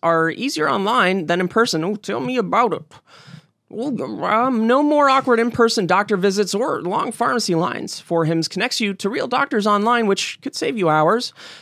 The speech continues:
Completely confidential and discreet. <laughs> Answer a few quick questions a doctor will review, and if they determine it's right for you, uh, they can prescribe you medication to treat hair loss that is shipped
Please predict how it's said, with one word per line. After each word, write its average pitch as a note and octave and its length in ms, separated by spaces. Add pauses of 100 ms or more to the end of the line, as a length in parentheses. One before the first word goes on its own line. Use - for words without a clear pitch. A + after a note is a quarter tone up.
(140)
Completely C#4 400
confidential A3+ 640 (100)
and D4+ 240
discreet. A3 720 (200)
<laughs> - 60 (1400)
Answer D4+ 260
a D#4 60
few C#4 160
quick B3 220
questions G#3+ 560
a D#3+ 80
doctor F3+ 380
will E3 160
review, G#3+ 480
and F3+ 160
if A3+ 80
they D4 120
determine A#3 640
it's - 220
right G3 180
for F3+ 120
you, E3+ 440 (220)
uh, D#3+ 220
they D#3 80
can D#3+ 100
prescribe E3+ 400
you E3 80
medication A3 500
to - 100
treat D4+ 240
hair A#3+ 220
loss - 420 (300)
that D#3 120
is D3+ 120
shipped - 360